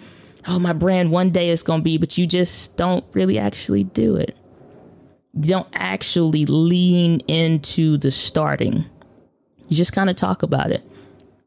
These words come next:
So that fear that have, that you have had, whatever it might be, results in you not actually starting, because you keep finding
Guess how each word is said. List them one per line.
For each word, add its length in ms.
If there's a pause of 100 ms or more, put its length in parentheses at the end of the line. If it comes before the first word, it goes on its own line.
(240)
So 220
that 240
fear 440
that 240
have, 360
that 180
you 100
have 200
had, 280
whatever 380
it 140
might 260
be, 360 (1200)
results 440
in 140
you 100
not 380
actually 400
starting, 420
because 320
you 60
keep 260
finding 840